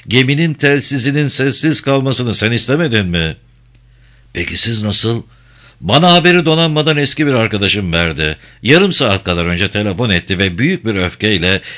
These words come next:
gemi kaptanının izinsiz olarak üsse girme cesaretini nereden aldığını sordu." Seagram, "Anlamadığım şeyler oluyor," diye homurdandı. "Geminizin Oslo'da durması ve adamınızı orada bırakması gerekiyordu.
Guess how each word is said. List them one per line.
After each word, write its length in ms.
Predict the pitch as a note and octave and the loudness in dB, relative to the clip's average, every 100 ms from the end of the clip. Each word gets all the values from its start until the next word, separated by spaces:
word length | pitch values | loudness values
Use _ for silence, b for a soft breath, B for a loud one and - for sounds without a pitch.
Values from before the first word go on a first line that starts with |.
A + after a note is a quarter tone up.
| B | B
gemi 280 | B2 D3 F3+ | 2 2 2
kaptanının 640 | D#3 D3+ D#3+ D#3 D3 D#3 | 0 -2 -2 0 2 0
izinsiz 520 | C3+ B2+ C#3+ C3 D3+ C3 | 0 -2 -2 -2 -2 -2
olarak 380 | F2+ F2+ G#2 | 0 0 0
üsse 300 | C3 - D#3 | -2 -2 0
girme 360 | C#3+ C3+ B2+ C3+ | 2 0 0 -2
cesaretini 880 | B2 A#2+ B2 A#2+ A2+ A2+ A#2 A2 F#2 | -2 -2 0 0 -2 -4 -2 -2 0
nereden 500 | C#3 A#2+ A#2+ A2+ G#2 | 0 0 -2 -2 -4
aldığını 560 | A2 G#2 F2+ G2 F#2 | -4 -4 -4 -4 -4
sordu." 600 | G#2 F#2 E2 D#2 E2 D#2 - b b b b b b b b | -4 -4 -4 -4 -6 -8 -14 b b b b b b b b
Seagram, 540 | - E2+ D#2+ E2+ F#2 - - - | -6 -6 -6 -8 -8 -10 -18 -14
"Anlamadığım 560 | D2+ F2 F#2+ F2+ G#2 | -10 -8 -8 -6 -2
şeyler 320 | - G2 F#2 | -2 -2 -4
oluyor," 400 | A#2+ G2+ A2+ G2+ | -2 -2 -2 -2
diye 140 | F2 G2 | -4 -4
homurdandı. 760 | F#2+ G2 F2+ F#2 F2+ E2+ E2+ B B B - | -4 -4 -4 -2 -2 -2 -4 B B B -2
"Geminizin 520 | G#2+ A#2 C3 B2+ D3 | 0 0 0 0 0
Oslo'da 540 | C3 D#3+ C3+ A#2 G2+ | 0 -2 -2 -2 0
durması 500 | G2 F#2+ F2+ F2 G#2 | 0 -2 -2 -4 -4
ve 80 | G#2+ | -2
adamınızı 680 | A2 B2+ C3 C3+ C#3 C#3 D3+ | -2 -2 -2 -2 -2 -2 -2
orada 440 | A#2 D3+ B2+ C#3 | 0 0 0 -2
bırakması 420 | B2 C3 C3 C3+ D#3+ | 0 -2 -2 -4 -2
gerekiyordu. 800 | D#3 C3 A2 G2+ G2 F#2 G2 | -2 -2 -2 -2 -2 -2 -4